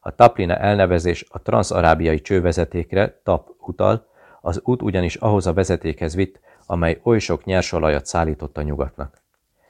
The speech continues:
Néhány hónap múlva a Tapline út a történelem eddigi legnagyobb szárazföldi,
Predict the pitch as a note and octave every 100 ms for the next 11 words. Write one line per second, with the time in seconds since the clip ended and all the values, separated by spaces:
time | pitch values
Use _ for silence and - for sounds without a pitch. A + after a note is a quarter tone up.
0 | _ _ - F#2 F2 D#2+ E2+ F2+ D#2+ D2+
1 | F#2+ F2 F#2 - G#2 F#2 F#2+ E2 F2+ F#2+
2 | F2 - G2+ - F2 E2+ E2 - E2+ F2
3 | F2 F2+ F#2 E2+ E2 - F#2 F#2 E2+ -
4 | E2+ D#2 D#2+